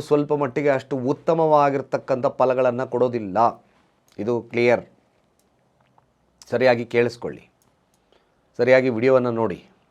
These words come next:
ಖಂಡಿತ ಅರ್ಥ ಆಗ್ತದೆ. ನಿಮಗೆ ದಶ ಡ್ರೈವ್ ಮಾಡೋದು ಬೇಕು.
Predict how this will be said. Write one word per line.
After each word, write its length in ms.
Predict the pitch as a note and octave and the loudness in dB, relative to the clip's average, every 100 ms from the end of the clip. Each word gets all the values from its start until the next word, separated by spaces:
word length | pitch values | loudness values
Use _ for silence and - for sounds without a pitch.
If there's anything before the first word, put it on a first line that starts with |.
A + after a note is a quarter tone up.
| _ _ _ _ _ _ - | _ _ _ _ _ _ -6
ಖಂಡಿತ 200 | C3+ C3+ C3 | -4 2 2
ಅರ್ಥ 140 | A#2+ B2 | 4 0
ಆಗ್ತದೆ. 280 | - - - _ _ _ _ _ _ _ _ | 0 -12 -20 _ _ _ _ _ _ _ _
ನಿಮಗೆ 220 | A2+ B2+ B2 A#2 | -6 -2 0 -2
ದಶ 180 | - D#3 B2+ | 2 2 4
ಡ್ರೈವ್ 200 | C3 D3+ D3 | 4 4 2
ಮಾಡೋದು 220 | C3+ A#2 | 2 0
ಬೇಕು. 160 | G2 | -2